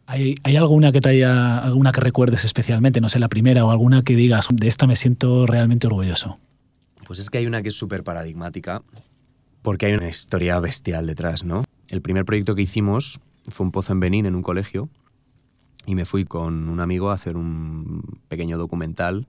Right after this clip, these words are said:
Speaker 2: Nos fuimos allí, pues, con lo opuesto, con dos cámaras y en autobús por el país. Y estuvimos en el colegio en, en Tamarú gra-, grabando, pues, un poco a los niños, a los profesores, eh, haciendo entrevistas a la gente de la comunidad.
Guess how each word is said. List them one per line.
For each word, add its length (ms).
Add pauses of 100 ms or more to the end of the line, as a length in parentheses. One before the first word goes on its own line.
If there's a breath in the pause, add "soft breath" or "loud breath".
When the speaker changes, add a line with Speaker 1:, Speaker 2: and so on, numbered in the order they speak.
(260 soft breath)
Speaker 2:
Nos 120
fuimos 260
allí, 640 (120)
pues, 140
con 140
lo 60
opuesto, 420
con 300
dos 200
cámaras 640
y 560
en 100
autobús 460
por 160
el 80
país. 560 (180)
Y 120
estuvimos 360
en 80
el 60
colegio 480
en, 340
en 140
Tamarú 420
gra-, 320
grabando, 640
pues, 260
un 80
poco 360
a 120
los 200
niños, 480
a 180
los 140
profesores, 800
eh, 200 (260)
haciendo 320
entrevistas 520
a 40
la 80
gente 200
de 20
la 100
comunidad. 440